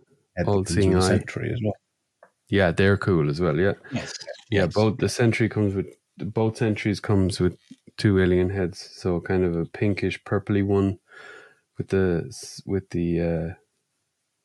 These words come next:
Speaker 2: science officer, and a black one with the Sentry, with those cool burning kind of eyes.
Speaker 1: Yeah, did you guys see the, the, um, the Mythic,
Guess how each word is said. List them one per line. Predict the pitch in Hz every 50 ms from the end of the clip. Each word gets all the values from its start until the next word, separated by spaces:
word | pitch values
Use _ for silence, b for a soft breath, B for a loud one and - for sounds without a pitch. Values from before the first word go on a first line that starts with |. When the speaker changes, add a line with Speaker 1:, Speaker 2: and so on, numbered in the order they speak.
| _ _
Speaker 2:
science | - - - 98 92 90 85
officer, | - 87 82 - - - 101 90 85 87 90 - _ _ _ - - _ -
and | - 87 87 82 78 - - -
a | - 92
black | - 95 87 82 - - -
one | - 82 71 71 - - -
with | - 95 -
the | - -
Sentry, | - - 85 80 80 - - 80 78 76 - _ b b b b b b b b b b b b
with | - 101 95 -
those | - 87 82 82 78 -
cool | - - - 95 92 90 90 87 85 82 82 80 - _ _ -
burning | - 92 92 90 87 87 85 85 82
kind | 73 - 82 80
of | 76 73
eyes. | - 76 82 80 78 73 71 - - - - - - - _ _ _ _ _ _ _ _ _ _ _ _ _ _ _ _ _ _ _ _ _ _ _ _ _ _ -
Speaker 1:
Yeah, | 139 135 139 123 110
did | 98 110 107
you | 127 147 139
guys | 143 139 135 127 -
see | - 135
the, | 127 131 123 123 - -
the, | 123 123 123
um, | 117 113 117 117 113 - _ _ _ _ - - - _ _ _ _ -
the | 117 110 107
Mythic, | 107 113 107 - 110 -